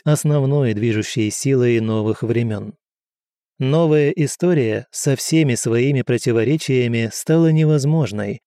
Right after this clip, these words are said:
потому что явилось это антропоцентрическое чувство, чувство центральности человека,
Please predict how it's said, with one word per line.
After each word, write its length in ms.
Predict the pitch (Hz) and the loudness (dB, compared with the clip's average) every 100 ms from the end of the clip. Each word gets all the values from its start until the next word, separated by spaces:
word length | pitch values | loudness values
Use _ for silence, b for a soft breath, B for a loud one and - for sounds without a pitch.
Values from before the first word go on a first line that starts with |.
| _ | _
потому 340 | - 135 143 131 | -4 0 0 -2
что 140 | - | 0
явилось 640 | 131 123 120 160 143 120 | 0 2 2 2 2 2
это 320 | 156 156 139 143 | 0 2 0 2
антропоцентрическое 1200 | 147 156 147 147 147 151 143 147 151 143 147 139 | 0 0 0 -2 -2 -2 0 -2 -2 -2 0 0
чувство, 600 | - 143 - - 104 107 - _ | 0 -4 -4 -8 -8 -8 -12 _
чувство 440 | - 151 151 139 143 | -4 -2 -2 -2 -2
центральности 720 | - 151 139 147 165 143 - 151 | -2 -2 0 0 2 0 -2 -2
человека, 720 | 147 139 139 156 - 107 | 0 2 2 0 -4 -8